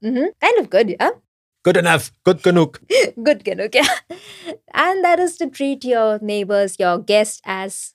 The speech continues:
Speaker 1: God. We have good hospitality in India. That's how you'll be treated.
Speaker 2: Podcast disclaimer, both Lajita and myself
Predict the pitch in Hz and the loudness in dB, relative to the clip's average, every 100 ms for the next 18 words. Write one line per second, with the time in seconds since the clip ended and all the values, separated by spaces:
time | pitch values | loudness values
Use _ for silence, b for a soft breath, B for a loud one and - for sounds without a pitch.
0 | - 180 175 165 - _ _ 185 202 196 | -14 -4 -2 -2 -10 _ _ -10 -8 -8
1 | 196 180 180 _ - 190 180 - _ - | -6 -6 -6 _ -6 -4 -4 -12 _ -6
2 | 202 - 196 185 220 247 180 - - 185 | -6 -6 -8 -4 -4 -6 -12 -14 -14 -14
3 | 185 185 - _ - 214 214 226 226 233 | -14 -14 -18 _ -10 -10 -8 -8 -6 -8
4 | 226 233 320 - 180 - - 151 151 156 | -10 -12 -16 -14 -16 -12 0 0 2 0
5 | 135 139 - 101 95 104 104 107 - 110 | 0 -2 -4 -4 -2 -2 0 -2 -2 -6
6 | 101 110 110 127 156 139 120 104 95 101 | 0 2 4 4 2 -2 0 0 0 -2
7 | - | -8